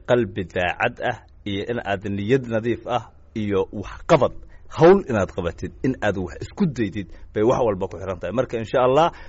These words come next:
boqolkiiba boqol waxaan aad ugu rajo weynahay in aan wax walba xilli ka hor dhammaystiri doono. Waayo,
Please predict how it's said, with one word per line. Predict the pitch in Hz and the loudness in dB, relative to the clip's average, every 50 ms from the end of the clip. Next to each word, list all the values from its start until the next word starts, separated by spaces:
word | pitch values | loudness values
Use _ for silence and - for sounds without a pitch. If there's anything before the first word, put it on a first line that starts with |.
| - - - | -16 -10 -4
boqolkiiba | - 107 131 160 156 160 - - 120 113 107 | -2 4 4 4 4 4 -2 -2 0 0 0
boqol | 92 95 101 107 107 | 0 0 0 0 0
waxaan | 98 - 104 101 - | 0 -4 -6 -2 4
aad | 151 175 180 175 165 143 | 6 8 8 8 6 4
ugu | 143 123 113 | -2 -6 -4
rajo | 104 104 - - 113 | -6 -6 -6 -4 -4
weynahay | 107 107 101 90 90 104 120 123 - - - - | -2 -2 -2 -2 -2 -4 -6 -6 -6 -18 -14 -6
in | 120 120 120 | -6 -4 -4
aan | 98 107 107 | -2 -2 4
wax | 123 156 143 127 | 4 4 4 4
walba | 113 107 98 87 - | 2 0 0 -2 -4
xilli | - 120 110 101 | -4 -4 -4 -4
ka | - - 110 | -2 -2 -2
hor | 95 82 - - - - - - | -2 -2 -8 -14 -20 -20 -12 -4
dhammaystiri | - - 113 120 113 98 - - 107 92 98 | -2 0 0 0 0 -2 -2 -6 -8 -8 -8
doono. | 85 82 87 85 87 113 139 131 - - - - - - | -6 -4 -4 -4 -2 -2 -4 -4 -4 -12 -20 -20 -10 -2
Waayo, | 107 107 120 131 139 139 143 147 | 4 6 6 6 6 6 4 2